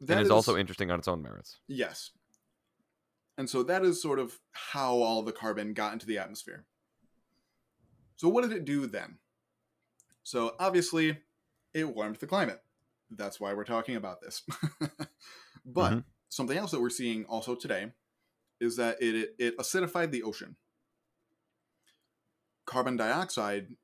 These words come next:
Speaker 1: dissolved into the water will create what's called carbonic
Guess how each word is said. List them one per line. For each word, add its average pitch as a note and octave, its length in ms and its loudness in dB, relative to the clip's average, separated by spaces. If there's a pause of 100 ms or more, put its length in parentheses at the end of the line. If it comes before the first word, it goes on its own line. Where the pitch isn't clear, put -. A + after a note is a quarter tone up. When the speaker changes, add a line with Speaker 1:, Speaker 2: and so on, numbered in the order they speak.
Speaker 1:
dissolved A#2 720 0
into A2 840 -2 (100)
the A2 100 -8
water A#2+ 540 -2 (1120)
will A2+ 680 2 (160)
create B2 480 2
what's A#2 140 -2
called G#2+ 240 -4
carbonic B2 540 -2